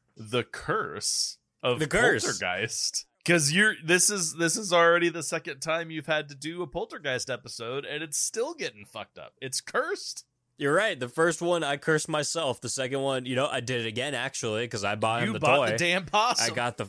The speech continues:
Speaker 2: I got the fucking toy. I got the <laughs> goddamn toy. I can't, I can't win here. I can't win here. Uh, so this movie was actually direct-, nineteen eighty-two, nineteen eighty-two.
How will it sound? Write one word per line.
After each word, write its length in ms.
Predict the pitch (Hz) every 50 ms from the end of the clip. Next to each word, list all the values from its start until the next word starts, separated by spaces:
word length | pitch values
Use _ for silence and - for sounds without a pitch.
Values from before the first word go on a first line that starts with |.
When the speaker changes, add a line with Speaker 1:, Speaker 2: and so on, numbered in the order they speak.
| - -
Speaker 2:
I 160 | - 95 90
got 280 | 82 101 95 92 90 -
the 60 | 95
fucking 360 | - - 104 95 87 98 95 87
toy. 380 | - 95 95 95 90 90 87 - _ _ _ _ _ _ _ -
I 120 | 120 110
got 220 | 95 113 113 113
the 60 | 104 117
<laughs> 0 |
goddamn 600 | 110 120 143 139 139 127 131 135 151 139 123 117
toy. 420 | 143 143 127 127 120 117 117 123 123 147
I 140 | 101 123 131
can't, 340 | 123 135 147 143 135 131 - - _ _ - - - _ _ _ _ _ _ _ _ _ _ _ _ _ _ -
I 100 | 120 117
can't 280 | - 123 107 92 87
win 180 | 87 87 87 87
here. 320 | 87 87 87 85 87 87 - _ _ _ _ _ _ _ _ _ _ _ _ _ _ _ _ _ _ _ _
I 60 | -
can't 300 | 110 98 - 90 82 82
win 160 | 85 85 82 82
here. 260 | 85 85 82 82 82 - _ _ _ _ _
Uh, 260 | - 143 147 147 123
so 280 | - - - 156 147 147
this 180 | 143 151 160 143
movie 340 | 131 131 156 151 131 113
was 160 | 101 95 104 110
actually 280 | 110 107 - - 110
direct-, 360 | 98 101 98 101 104 101 -
nineteen 300 | - 120 135 185 185 254
eighty-two, 480 | 247 226 214 196 156 - - 143 123 92
nineteen 280 | 87 95 107 117 131 131
eighty-two. 460 | 131 127 110 - 120 107 92 85